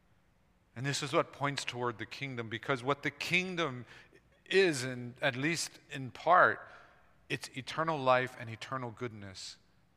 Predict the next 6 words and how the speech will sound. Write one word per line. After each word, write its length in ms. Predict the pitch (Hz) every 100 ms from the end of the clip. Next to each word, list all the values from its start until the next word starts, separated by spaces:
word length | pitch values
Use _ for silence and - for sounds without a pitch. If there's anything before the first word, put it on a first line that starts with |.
| _ _ _
together. 580 | - 98 107 98 95 101 - _ _ _ _ _ _ _ _ _ _ _ _ _ _ _ _ _ _ _ _ _ _ _ _ _ _ _ _ _ _ _ _ _ _
This 160 | -
points 380 | - - 143 123
to 160 | - 107
the 80 | 101
kingdom. 680 | - 127 120 98 98 95